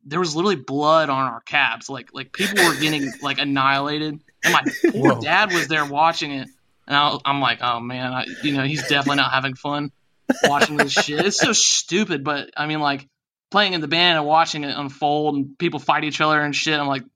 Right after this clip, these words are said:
Speaker 1: "Okay, this is kinda crazy that they're doing this to my band," but, I mean, whatever.
Speaker 2: It's a very surreal feeling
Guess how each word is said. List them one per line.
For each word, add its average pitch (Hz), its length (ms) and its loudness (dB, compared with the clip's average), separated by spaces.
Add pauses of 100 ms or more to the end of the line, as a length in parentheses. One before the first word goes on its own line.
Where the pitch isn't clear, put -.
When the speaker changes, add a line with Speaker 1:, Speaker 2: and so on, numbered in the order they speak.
Speaker 1:
"Okay, 139 160 -2
this 147 140 -4
is 143 80 -10
kinda 147 240 0
crazy 156 640 -2 (480)
that 143 340 -2 (440)
they're 151 160 2
doing 151 400 0 (180)
this 190 380 0
to 170 140 -2
my 156 200 4
band," 165 340 2
but, 151 300 0
I 139 100 2
mean, 143 160 -2
whatever. 147 480 0 (560)
Speaker 2:
It's 165 200 -6
a 175 40 4
very 185 320 6
surreal 165 720 2
feeling 151 500 0